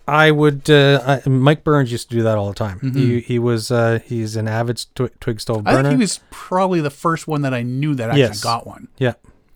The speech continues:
Speaker 1: And so he was, uh, it, it was one of his favorite things. And I, I've gone on trips with him where he cooked all his meals on this tw-, twig stove. And it was
Speaker 2: Mm-hmm.
Speaker 1: like, a-, and for me, like, I,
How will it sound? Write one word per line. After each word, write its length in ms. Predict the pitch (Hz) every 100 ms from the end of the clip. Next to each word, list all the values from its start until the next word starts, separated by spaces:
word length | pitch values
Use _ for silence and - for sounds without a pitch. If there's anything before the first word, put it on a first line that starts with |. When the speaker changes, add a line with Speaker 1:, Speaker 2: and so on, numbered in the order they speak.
| _ _ -
Speaker 1:
And 180 | 123 120
so 200 | - 131
he 160 | 123 135
was, 320 | 131 120 120
uh, 180 | 123 120 - - - -
it, 200 | 135 120
it 40 |
was 180 | 117 113
one 160 | 117 120
of 80 | 120
his 120 | 117
favorite 300 | 131 127 117
things. 300 | 156 143 113
And 120 | 110
I, 300 | 110 113 113
I've 180 | 113 -
gone 220 | 120 139
on 140 | 165 120
trips 300 | - 208 -
with 100 | 113
him 180 | 110 107
where 260 | 110 107 - - _ _
he 160 | 135
cooked 320 | - 139 131
all 160 | 117 123
his 160 | 127 123
meals 240 | 127 170
on 120 | 120
this 100 | 113 -
tw-, 300 | - 127 -
twig 260 | - 127
stove. 400 | - 156 113 98
And 80 | 104
it 60 | 107
was 140 | 131
Speaker 2:
Mm-hmm. 60 | 156
Speaker 1:
like, 140 | 151 98 - - - -
a-, 360 | 190 180 - 220
and 220 | 190 170
for 360 | - - - 190
me, 300 | 214 226 180
like, 240 | 143 139
I, 420 | 143 139 151 147